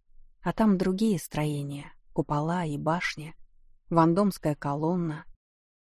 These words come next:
церковь Сен-Винсан-де-Поль, башня Святого Иакова, ближе —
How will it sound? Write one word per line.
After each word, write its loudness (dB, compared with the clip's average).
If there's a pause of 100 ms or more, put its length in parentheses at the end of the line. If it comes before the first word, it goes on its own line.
(180)
церковь 2
Сен-Винсан-де-Поль, 2 (560)
башня 4
Святого 2
Иакова, -2 (400)
ближе — 2